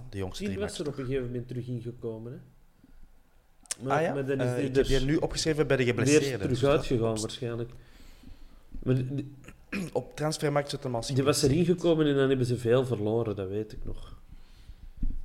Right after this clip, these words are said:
Speaker 1: Eh, ik vind dat, voor dit seizoen zou ik gezegd hebben dat Louis Bostin een goede keeper is om te halen. Ik vond de match dat je van het gezien vond, altijd heel indrukwekkend.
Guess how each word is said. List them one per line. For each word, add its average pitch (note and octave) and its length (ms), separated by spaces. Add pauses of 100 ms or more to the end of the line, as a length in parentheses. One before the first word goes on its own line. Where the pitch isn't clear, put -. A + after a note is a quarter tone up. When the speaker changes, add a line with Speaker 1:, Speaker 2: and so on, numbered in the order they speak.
(440)
Speaker 1:
Eh, G2+ 140
ik - 180
vind A#2 120
dat, - 140 (640)
voor D3+ 420
dit C3 160
seizoen B2 420 (440)
zou G#2+ 200
ik G2+ 80
gezegd A#2 280
hebben B2+ 180
dat G2 240
Louis G2+ 240
Bostin A2+ 460 (600)
een F#2+ 240 (140)
goede A2 160
keeper - 260
is - 100
om G#2 160
te - 80
halen. E2+ 380 (320)
Ik - 120
vond F#2 220
de - 80
match G#2+ 160
dat A#2 80
je G#2 60
van G#2 100
het F#2 100
gezien G2+ 220
vond, G2+ 220
altijd G2+ 280
heel G2+ 140
indrukwekkend. G2 680